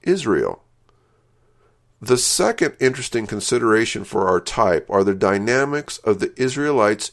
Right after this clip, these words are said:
entry, integration, assimilation, enslavement, and ultimate exodus from Egypt. We have already identified and can agree that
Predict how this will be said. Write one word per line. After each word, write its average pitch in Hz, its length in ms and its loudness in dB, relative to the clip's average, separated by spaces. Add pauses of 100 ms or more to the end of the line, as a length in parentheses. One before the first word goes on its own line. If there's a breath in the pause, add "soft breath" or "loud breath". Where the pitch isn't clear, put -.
entry, 131 640 -2 (160)
integration, 113 1040 0
assimilation, 104 1040 0 (180)
enslavement, 120 880 0 (260)
and 92 220 -4
ultimate 117 480 -2 (180)
exodus 131 600 0
from 123 200 -8
Egypt. 135 600 -6 (1200 soft breath)
We 101 140 -2
have 98 280 0
already 208 500 0
identified 101 920 0
and 90 240 -8
can 87 180 -4
agree 95 540 -4
that - 180 -6